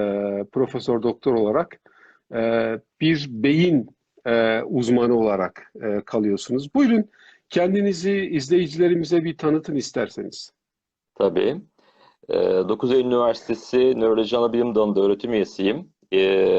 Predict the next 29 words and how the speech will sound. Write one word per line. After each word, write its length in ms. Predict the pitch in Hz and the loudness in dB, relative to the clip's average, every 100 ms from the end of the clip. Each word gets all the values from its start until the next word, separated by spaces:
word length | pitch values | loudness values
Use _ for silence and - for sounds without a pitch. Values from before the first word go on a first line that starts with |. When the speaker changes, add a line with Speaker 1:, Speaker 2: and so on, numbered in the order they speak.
| 92 92 | 2 2
Speaker 2:
orada 720 | 92 92 98 98 95 104 104 - | 0 0 0 0 2 2 0 -2
serebrovasküler 680 | 104 101 104 101 - 104 104 | -2 0 2 0 -2 -2 -2
hastalıklardan 800 | 95 - 95 - 98 92 110 104 | -2 -4 -4 -2 -2 0 -2 -2
ve 40 | |
nöroloji 440 | 101 98 95 92 | -2 -2 -4 -2
yoğun 200 | 101 101 | 0 0
bakımdan 360 | 95 - 87 82 | -4 -8 -10 -10
sorumlu 360 | - 90 87 85 | -8 -10 -8 -8
öğretim 320 | 85 - 90 | -10 -10 -12
üyesiyim. 480 | 82 - 104 185 - _ _ _ _ _ _ _ _ - | -12 -8 -8 -8 -16 _ _ _ _ _ _ _ _ -6
E, 80 | 95 98 98 95 95 95 95 95 95 95 87 - | 0 2 2 2 2 2 2 2 2 0 0 -2
aynı 340 | - 104 107 | -4 -4 -4
zamanda 520 | 104 107 107 104 104 104 | -2 -2 0 -2 0 0
İzmir, 600 | 98 98 104 101 - - | -2 -4 -4 -4 -6 -4
e, 640 | 87 90 90 92 90 90 - | 0 2 2 2 0 0 -2
İl 120 | 92 | -6
Sağlık 400 | - 95 95 - | -4 -4 -4 -10
Müdürlüğü 380 | 90 92 92 92 95 | -6 -4 -4 -4 -4
İnme 140 | 92 | -6
Komisyonu 520 | - 92 92 - 90 | -6 -8 -8 -10 -8
üyesiyim. 640 | 85 78 - 90 101 104 - _ - | -8 -8 -10 -6 -4 -4 -12 _ -14
Türk 220 | 95 - | -10 -4
Beyin 160 | 95 | -2
Damar 120 | 92 90 95 | -2 -4 -4
Hastalıkları 720 | 92 - 92 85 - 92 85 | -4 -2 -4 -4 -2 0 0
Derneği 320 | 87 87 90 | -2 -2 -4
Yönetim 300 | 90 85 98 | -4 -4 -6
Kurulu 260 | - 87 80 | -6 -6 -4
üyesiyim. 520 | 80 - 95 135 | -6 -4 -4 -4